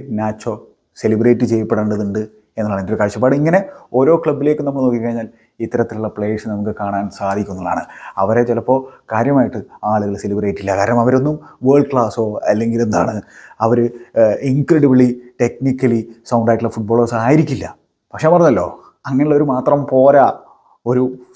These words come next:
സക്സസ്ഫുൾ ക്ലബിനെ സംബന്ധിച്ചിടത്തോളം. ഇങ്ങനെയുള്ള പ്ലെയേഴ്സും വേണം, എല്ലാം കൊടുക്കുന്ന തരത്തിലുള്ള പ്ലെയേഴ്സും വേണം. അവർക്കറിയാം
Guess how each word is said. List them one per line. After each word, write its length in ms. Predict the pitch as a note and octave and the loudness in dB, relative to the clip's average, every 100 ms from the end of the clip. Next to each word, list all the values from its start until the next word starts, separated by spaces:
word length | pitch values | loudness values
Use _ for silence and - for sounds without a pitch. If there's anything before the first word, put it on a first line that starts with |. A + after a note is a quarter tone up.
| - | -6
സക്സസ്ഫുൾ 420 | A#2 C#3 B2+ B2 B2 | -4 -4 -2 -2 0
ക്ലബിനെ 240 | A#2+ A#2+ | 0 2
സംബന്ധിച്ചിടത്തോളം. 420 | A2 G2+ F2+ G#2 - - | 0 0 -2 -4 -4 -2
ഇങ്ങനെയുള്ള 540 | B2+ C3+ C#3+ C#3 B2+ A#2 A2+ | 0 2 2 4 4 2 2
പ്ലെയേഴ്സും 340 | A2 G#2+ G2 F2+ | 0 -2 -6 -8
വേണം, 200 | F2+ - _ - | -8 -10 _ -8
എല്ലാം 240 | A#2+ C3+ D3 - | 0 2 2 4
കൊടുക്കുന്ന 420 | D#3 - - C#3+ C3 | 2 2 -2 0 0
തരത്തിലുള്ള 300 | C#3+ B2+ B2 | 0 0 2
പ്ലെയേഴ്സും 300 | A#2 A2+ G#2 F2 | 2 0 -4 -6
വേണം. 160 | F#2+ - - - C3+ | -8 -10 -20 -2 2
അവർക്കറിയാം 480 | D3 F#3 F3 F3 | 4 6 6 6